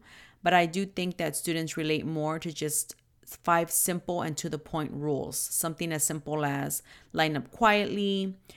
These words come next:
don't talk when the teacher is talking, arrive prepared to class every day, um, be kind and friendly to others, and always try your best. Something as simple as those five rules, I think, could really help establish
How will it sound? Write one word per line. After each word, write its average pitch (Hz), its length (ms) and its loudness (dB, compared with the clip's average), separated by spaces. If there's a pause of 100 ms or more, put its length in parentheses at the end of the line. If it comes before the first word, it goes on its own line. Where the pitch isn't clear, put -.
(220)
don't 170 240 0
talk 156 240 2
when 160 100 -4
the 156 60 -2
teacher 160 340 -6
is 151 140 -2
talking, 175 680 0 (280)
arrive 160 380 2
prepared 160 420 -2
to 160 80 -8
class 151 340 0
every 147 280 -4
day, 180 580 0 (560)
um, 151 220 -4
be 170 260 -4 (180)
kind 165 320 -2
and 151 160 -4
friendly 160 320 -4
to 151 260 -6
others, 170 760 0
and 151 380 -4
always 156 340 -2
try 156 180 0
your 147 140 0
best. - 640 -2 (640)
Something 202 360 0
as 165 100 0
simple 165 300 0
as 151 360 -2
those 156 280 0
five 151 320 2
rules, 151 340 0
I - 80 -2
think, 151 300 -6
could - 180 -6
really 147 200 -2
help 151 220 -2
establish 156 720 -2